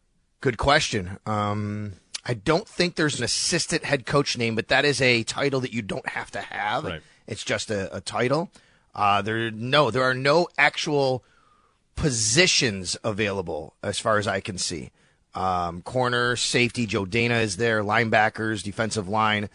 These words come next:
Speaker 1: offensive line, quarterback, tight end, receiver, running back. Everything is filled. It would just be the assistant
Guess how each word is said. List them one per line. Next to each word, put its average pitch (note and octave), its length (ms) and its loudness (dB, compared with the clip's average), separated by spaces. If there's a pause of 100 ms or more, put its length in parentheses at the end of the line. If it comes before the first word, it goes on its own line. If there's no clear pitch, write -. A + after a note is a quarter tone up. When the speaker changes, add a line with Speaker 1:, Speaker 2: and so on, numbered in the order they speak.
(320)
Speaker 1:
offensive A#2 480 2
line, A2+ 200 -2
quarterback, B2+ 520 0
tight A#2 240 0
end, A2 160 0
receiver, G2+ 500 -4 (420)
running A#2 280 0
back. B2 240 0
Everything B2+ 320 2
is A2 140 -2
filled. D3+ 360 4
It B2 80 -4
would A#2 100 0
just A#2+ 200 -4
be B2+ 120 0
the G#2+ 160 -2
assistant - 640 -4